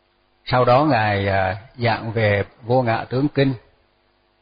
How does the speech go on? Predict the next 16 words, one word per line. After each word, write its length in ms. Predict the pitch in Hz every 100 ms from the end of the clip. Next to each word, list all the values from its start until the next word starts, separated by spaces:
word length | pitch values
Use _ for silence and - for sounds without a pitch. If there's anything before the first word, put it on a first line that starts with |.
| _ _ _ _ _ _ _ _ _
Và 520 | - 113 110 107 104 101
có 280 | - 113
một 260 | 143 156 -
bài 160 | 107 104
kinh 220 | - 147 123 - _ 117
mà 120 | 101
Đức 160 | 117
Phật 260 | - 107 -
Ngài, 360 | 110 104 104 101
à, 260 | 98 95 101 _ _ _ _ _ _ _ _ _ _ _ _ _ _ -
Ngài 280 | 110 104
giảng 220 | 104 107 -
cũng 160 | 120 -
rất 200 | 156 -
đặc 180 | 110
biệt, 180 | 120 110